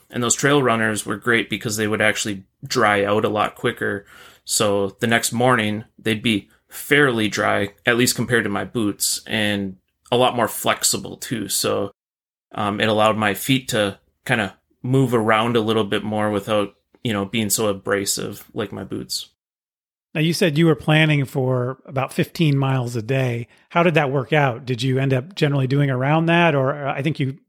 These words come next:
Speaker 2: um, had a couple of big days maybe, and then maybe some days that were less than that. But how did that work out in practice?
Speaker 1: It actually went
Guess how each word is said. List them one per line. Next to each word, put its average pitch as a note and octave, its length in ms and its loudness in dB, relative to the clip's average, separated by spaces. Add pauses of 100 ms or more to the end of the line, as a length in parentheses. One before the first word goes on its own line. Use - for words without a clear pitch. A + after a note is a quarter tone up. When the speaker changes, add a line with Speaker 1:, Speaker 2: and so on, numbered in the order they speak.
(140)
Speaker 2:
um, A#2+ 240 -4
had C#3 120 0
a A#2+ 60 -4
couple D#3 240 2
of A#2+ 80 -2
big D3+ 180 2
days D#3+ 260 2
maybe, D#3+ 460 2 (380)
and D3 100 0
then C3+ 80 4
maybe C3+ 180 2
some C3+ 160 -2
days C3+ 200 4
that B2 100 0
were B2 60 -2
less D3+ 240 2
than D3 100 2
that. C#3+ 220 2
But D3 80 -2
how C#3+ 100 0
did D#3 120 2
that C#3+ 140 2
work C3 200 -2
out B2+ 160 0
in A#2+ 80 -4
practice? B2 560 -6 (760)
Speaker 1:
It D3 100 4
actually F3 340 4
went D3 320 2